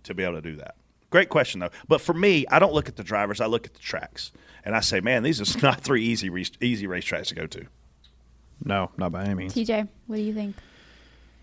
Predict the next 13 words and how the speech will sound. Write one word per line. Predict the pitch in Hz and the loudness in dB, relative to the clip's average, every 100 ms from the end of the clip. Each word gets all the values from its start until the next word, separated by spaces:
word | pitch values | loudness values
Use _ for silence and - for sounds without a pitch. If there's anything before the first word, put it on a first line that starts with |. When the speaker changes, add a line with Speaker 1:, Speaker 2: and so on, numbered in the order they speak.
| - _ - - - - - - - - _ - - 73 - - - - - - - - _ _ _ | -20 _ -20 -18 -10 -6 -4 -6 -8 -12 _ -20 -14 -12 -12 -14 -20 -20 -20 -20 -20 -20 _ _ _
Speaker 2:
You | 120 127 | 2 6
know, | 117 | 8
I, | 113 117 98 117 | 10 8 6 4
I | |
definitely | 117 - 113 107 | 6 4 4 2
look | 107 | 0
at | 101 | -2
a | |
guy | 101 104 107 | 0 2 4
like | 104 101 | 2 0
McDowell | 110 113 104 104 | -2 2 4 2
to | 107 | 2
be, | 104 110 104 | -2 -2 -4